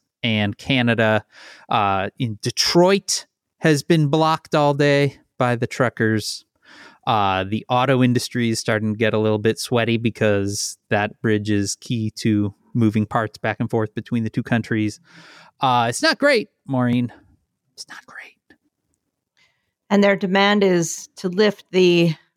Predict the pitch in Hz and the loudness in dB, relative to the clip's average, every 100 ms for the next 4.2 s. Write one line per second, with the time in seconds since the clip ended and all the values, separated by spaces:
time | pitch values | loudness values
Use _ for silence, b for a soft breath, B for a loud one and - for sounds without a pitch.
0 | _ _ _ _ 185 190 - 208 202 185 | _ _ _ _ -4 -4 0 2 2 0
1 | - 180 180 285 277 - 262 294 294 285 | -4 -2 0 2 2 2 0 0 0 0
2 | - 277 247 240 170 165 175 143 127 123 | 0 0 0 0 0 2 2 4 2 0
3 | - 117 120 120 101 92 123 113 - 98 | -2 -2 0 0 -4 -4 -2 -2 -6 -12
4 | 92 98 | -10 -10